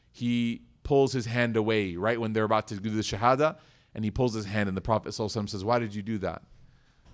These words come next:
And he says, "O Messenger of Allah, will Allah forgive me for everything I've done?"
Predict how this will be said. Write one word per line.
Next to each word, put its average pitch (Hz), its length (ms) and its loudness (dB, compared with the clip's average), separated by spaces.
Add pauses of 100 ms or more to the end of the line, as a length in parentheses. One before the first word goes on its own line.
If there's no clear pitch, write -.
(180)
And 107 160 -2
he 104 140 -4
says, 98 680 -4 (140)
"O 113 80 0
Messenger 120 400 0
of 107 80 2
Allah, 113 340 4
will 107 200 0
Allah 110 280 2
forgive 107 460 -2
me 92 260 -6 (400)
for - 260 -8
everything 139 800 2
I've 123 220 -2
done?" 139 300 -6